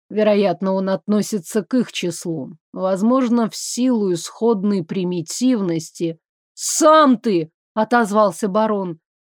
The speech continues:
«Извините, я никого не хотел оскорбить. Это просто выражение такое, понимаете?» Вряд ли. Смотрит на него без понимания, так что хочется взгляд отвести, и почему-то стыдно,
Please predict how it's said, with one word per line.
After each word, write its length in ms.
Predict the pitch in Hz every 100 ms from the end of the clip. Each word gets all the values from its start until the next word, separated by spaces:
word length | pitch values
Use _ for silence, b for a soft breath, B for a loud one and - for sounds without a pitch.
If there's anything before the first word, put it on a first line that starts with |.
| _ _
«Извините, 640 | 185 190 214 202 165 - 190
я 460 | 175 180 190 175
никого 540 | 165 190 170 214 220 208
не 140 | 170
хотел 460 | 160 190 185 196 175
оскорбить. 680 | 170 - 202 202 214 170 - _ _
Это 180 | 196 214
просто 400 | - 226 - 247
выражение 680 | 214 233 254 240 233 180 160
такое, 380 | 190 180 190
понимаете?» 800 | 160 180 202 233 269 160 - - - _ _
Вряд 380 | 262 254 320 320
ли. 180 | 170 165 _ _
Смотрит 560 | - - 277 311 262 233
на 80 | 240
него 360 | 233 226 240
без 320 | 196 170 226 -
понимания, 800 | 233 208 208 196 185 175 170 160 _
так 160 | - 226
что 220 | - 233
хочется 580 | 214 262 254 247 - 226
взгляд 560 | 185 185 196 226 202 190
отвести, 640 | 185 208 208 - - 170
и 180 | 180 214
почему-то 520 | 254 - 262 269 262
стыдно, 560 | - - 294 175 202